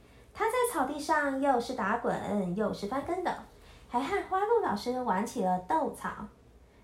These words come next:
他的心情慢慢平静了，还拍着胸膛向花鹿老师保证自己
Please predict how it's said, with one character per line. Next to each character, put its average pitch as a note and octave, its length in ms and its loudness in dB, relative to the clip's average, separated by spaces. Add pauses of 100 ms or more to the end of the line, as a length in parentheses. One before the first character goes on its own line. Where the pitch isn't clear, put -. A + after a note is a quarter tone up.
他 G3 120 0
的 G#3 100 2
心 A#3 240 -2
情 F#3 400 -2
慢 G#3+ 160 0
慢 G#3+ 160 0
平 G3+ 200 0
静 E4 220 -2
了， A#3+ 280 0 (440)
还 E3+ 160 0
拍 B3 240 -2
着 A#3 100 0
胸 C4 280 0
膛 G3+ 360 -2
向 G#3+ 220 -2
花 A#3+ 140 0
鹿 B3 160 0
老 F3 120 -2
师 A3+ 260 -6
保 F3 180 -2
证 G#3+ 200 0
自 G#3+ 160 0
己 F#3 240 -8